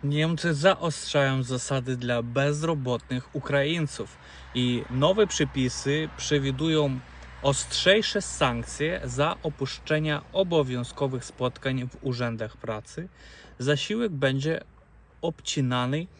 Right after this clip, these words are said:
od razu o trzydzieści procent zamiast dotychczasowych dziesięć procent. Powtórna odmowa przyjęcia proponowanej pracy może oznaczać całkowitą utratę świadczeń. Zmiany mają wejść w życie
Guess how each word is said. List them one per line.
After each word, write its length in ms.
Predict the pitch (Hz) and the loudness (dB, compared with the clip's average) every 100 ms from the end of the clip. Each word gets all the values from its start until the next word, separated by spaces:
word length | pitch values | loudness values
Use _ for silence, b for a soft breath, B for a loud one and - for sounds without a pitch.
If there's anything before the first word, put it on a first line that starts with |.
| B B - | B B -2
od 180 | 180 170 | 0 2
razu 380 | 135 135 151 - | 2 2 -2 0
o 140 | 208 | 0
trzydzieści 680 | 226 - 156 123 113 - 143 | 0 -4 -4 -4 -6 -6 -10
procent 520 | - 120 113 - 165 | -2 0 0 -2 -4
zamiast 380 | 147 143 180 160 | 0 0 0 -2
dotychczasowych 960 | 160 190 180 - 143 - 113 110 120 117 | -2 0 -2 -2 -4 -2 -4 -4 -6 -4
dziesięć 560 | 127 127 - 135 131 | -2 -2 -2 -6 -8
procent. 580 | - 180 127 - - - B B B B - | -4 2 2 0 -14 -16 B B B B -2
Powtórna 640 | 135 - 220 220 180 143 - | -2 0 2 4 4 0 0
odmowa 680 | 151 135 131 160 214 127 110 | -2 2 0 4 4 2 0
przyjęcia 640 | - 123 131 165 151 117 | -4 -4 -2 -2 -2 -6
proponowanej 920 | - 139 190 185 151 131 147 170 131 | -2 0 2 2 2 2 0 0 -4
pracy 680 | - 135 113 110 - 135 160 B B B | -2 0 2 0 -6 -6 -6 B B B
może 500 | 127 123 117 135 185 - _ - | -2 0 0 0 -6 -8 _ 2
oznaczać 1000 | 208 165 151 143 127 120 - 175 - b b b | 2 2 0 2 0 -2 -4 -4 -6 b b b
całkowitą 800 | - 135 147 - 196 123 120 151 - | -8 -4 -4 0 0 0 -2 -4 -4
utratę 440 | 185 123 120 - | -6 -4 -4 -6
świadczeń. 680 | 160 - 147 113 - - - _ B B B B B | -8 0 2 2 -4 -12 -16 _ B B B B B
Zmiany 500 | 127 131 185 240 185 | -2 4 6 6 6
mają 380 | 131 147 190 160 | 4 4 2 2
wejść 440 | 127 147 151 - | 2 2 0 -8
w 80 | 147 | -4
życie 400 | 131 127 - 165 | 2 2 2 -2